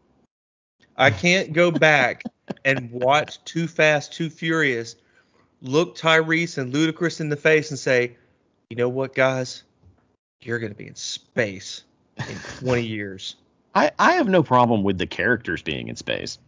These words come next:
Speaker 1: No, a-, and, and for the regret, yeah, I don't care about them specifically being in s-, maybe this is not the same thing. I don't care about them specifically being in space. I do give a shit about this series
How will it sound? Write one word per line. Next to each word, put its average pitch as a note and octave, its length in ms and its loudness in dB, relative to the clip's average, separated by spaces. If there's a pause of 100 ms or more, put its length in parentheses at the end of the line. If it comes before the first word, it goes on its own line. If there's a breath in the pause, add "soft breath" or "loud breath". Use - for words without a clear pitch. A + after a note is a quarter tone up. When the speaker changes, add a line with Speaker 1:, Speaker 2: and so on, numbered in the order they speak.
Speaker 1:
No, A3+ 340 4
a-, F3+ 240 -2
and, F#3+ 400 0
and E3+ 200 -2
for E3 260 -2
the D3 80 -4
regret, D#3 340 2
yeah, D3 240 4
I D#3 140 2
don't F3+ 180 -4
care C#3 220 0
about A#2+ 320 0
them A#2+ 100 -10
specifically C3 1000 -4 (1000 soft breath)
being C3+ 300 0
in B2 80 -2
s-, - 220 -12 (120)
maybe C3+ 320 2
this B2+ 160 -4
is - 60 -16
not A#2+ 220 0
the A#2 60 -16
same B2+ 240 -2
thing. A2 200 -6 (300 soft breath)
I C#3+ 80 -2
don't E3+ 120 0
care E3+ 100 0
about D#3 160 4
them B2+ 140 -6
specifically - 800 -6
being D#3+ 300 2
in D#3 80 0
space. D#3+ 500 2 (400 soft breath)
I E3 60 4
do E3+ 240 -2
give D3+ 180 -2
a C3+ 60 2
shit D3+ 540 -2 (200 soft breath)
about C3+ 320 0
this A#2+ 160 -8
series D3 600 0